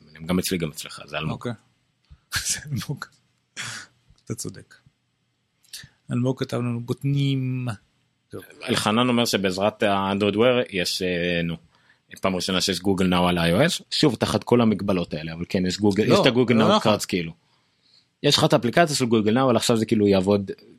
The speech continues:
Speaker 1: כאילו אוניברסלית או גלובלית על השעון, על הטלפון או משהו, אבל זה בערך. הכוונה היא שפשוט פה אתה יכול לעשות חיווי קולי. אבל אם אני לא טועה, אם אתה מחפש דברים בגוגל נאו, התוצאות של החיפוש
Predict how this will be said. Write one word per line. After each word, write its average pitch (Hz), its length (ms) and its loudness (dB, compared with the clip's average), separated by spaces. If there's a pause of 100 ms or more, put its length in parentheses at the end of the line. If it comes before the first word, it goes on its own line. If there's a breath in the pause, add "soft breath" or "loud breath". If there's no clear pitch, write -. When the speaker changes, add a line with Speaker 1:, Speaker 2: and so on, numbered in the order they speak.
(140)
Speaker 1:
כאילו 123 220 4
אוניברסלית 92 560 0
או 85 80 -2
גלובלית 85 500 0
על 76 140 -6
השעון, 73 500 -10 (260)
על 78 120 -14
הטלפון 85 420 -6
או 73 40 -10
משהו, 76 280 -6
אבל 110 100 -4
זה 117 60 2
בערך. 117 420 4 (280 loud breath)
הכוונה 110 340 2
היא 131 60 4
שפשוט - 380 2
פה 123 80 2
אתה 120 120 2
יכול 113 200 2
לעשות 107 260 0
חיווי 104 260 2
קולי. 101 220 4 (300 loud breath)
אבל 101 160 2
אם 143 120 2
אני 151 120 4
לא 143 120 6
טועה, 139 200 4
אם 139 100 4
אתה 131 120 0
מחפש 120 320 0
דברים 123 200 4
בגוגל 117 320 4
נאו, 143 300 4 (360 soft breath)
התוצאות - 960 2 (400)
של 113 200 4
החיפוש - 640 2